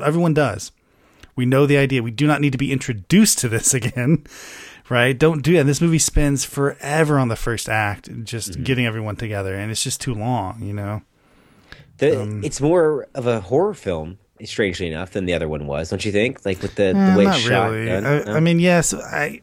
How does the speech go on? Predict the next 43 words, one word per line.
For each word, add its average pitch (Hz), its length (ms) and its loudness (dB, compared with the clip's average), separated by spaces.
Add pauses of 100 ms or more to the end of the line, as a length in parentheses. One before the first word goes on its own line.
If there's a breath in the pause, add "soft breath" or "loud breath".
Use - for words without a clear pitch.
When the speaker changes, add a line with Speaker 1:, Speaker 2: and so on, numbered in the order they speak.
Speaker 1:
I 147 100 4
agree 156 360 4
that 147 260 4
because, 127 500 -2
especially 156 460 0
because 135 240 0
of 117 240 -10
better 123 340 -2
sound 117 380 -4
work, 135 320 -4 (440 soft breath)
better, 123 340 -2 (500)
um, 113 560 -8
you 135 80 -4
know, 117 120 -4
C 135 200 -4
G 120 180 -4
I 113 160 0
and 120 120 -4
stuff, 139 340 -4
that 117 100 -6
it, 110 180 -6
it 120 140 -4
is 117 160 -6
a 120 80 -6
little 117 220 -6
more 107 100 -8
scarier 120 460 -2
than 151 80 0
the 165 100 2
other 165 160 2
one. 175 260 2 (840 soft breath)
Um, 127 400 0
but 131 120 0
in 131 80 0
the 113 140 -4
end, 123 160 -2
it's - 160 -8
just - 260 -10
as, - 280 -10 (280)
it's 110 200 -8
just - 460 -8
as 104 120 -8
silly, 107 500 -4